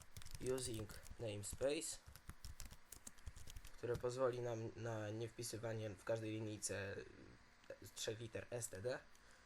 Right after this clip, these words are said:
Mm, zaczynamy. Int main. Otwieramy klamrę.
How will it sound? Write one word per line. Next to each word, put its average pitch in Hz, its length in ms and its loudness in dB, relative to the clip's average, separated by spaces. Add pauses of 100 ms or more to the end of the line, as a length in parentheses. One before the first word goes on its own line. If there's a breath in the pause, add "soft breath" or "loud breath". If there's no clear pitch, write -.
(920 loud breath)
Mm, 127 840 4 (960)
zaczynamy. 127 480 4 (1600)
Int 127 400 0 (160)
main. 143 440 0 (2250)
Otwieramy 131 580 4
klamrę. 127 500 4